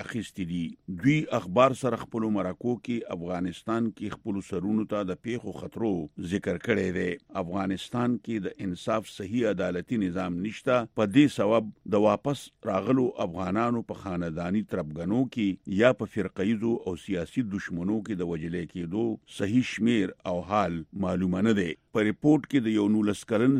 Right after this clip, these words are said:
زلمي مهدي نومي افغان ذکر هم شوی دی، څوک چې د بامیان ولایت اوسیدونکی دی. دی د ویرې هره شپه بیل بیل ځای کې شپه تیروي. دی په کم عمر کې اول ایران ته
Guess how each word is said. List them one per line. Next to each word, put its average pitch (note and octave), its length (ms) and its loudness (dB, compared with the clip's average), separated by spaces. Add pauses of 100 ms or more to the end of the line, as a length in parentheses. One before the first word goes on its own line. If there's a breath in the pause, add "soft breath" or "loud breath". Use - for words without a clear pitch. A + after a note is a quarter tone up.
زلمي A2 360 4 (320)
مهدي G2+ 360 4
نومي A#2+ 180 4 (160)
افغان A2+ 420 2
ذکر G#2+ 320 -2
هم A#2+ 280 -2
شوی C#3 280 2
دی، G#2 80 0 (140)
څوک C3 260 0
چې F#2+ 160 -2
د F2 140 -2
بامیان G#2+ 500 0
ولایت F#2+ 400 -2 (140)
اوسیدونکی F#2+ 760 2
دی. F#2 80 0 (300)
دی B2+ 180 8
د A#2 140 4
ویرې C3+ 260 4 (140)
هره C3+ 200 2
شپه - 600 0
بیل A#2+ 260 4
بیل F#2+ 160 0
ځای G#2+ 260 2
کې F2+ 140 -8
شپه - 240 -6
تیروي. F2 400 -2 (300)
دی B2+ 80 8 (100)
په A2 180 -2
کم C#3 160 2 (140)
عمر B2+ 220 2
کې G#2 200 2
اول A2+ 220 2 (160)
ایران A#2+ 400 2
ته G2+ 160 2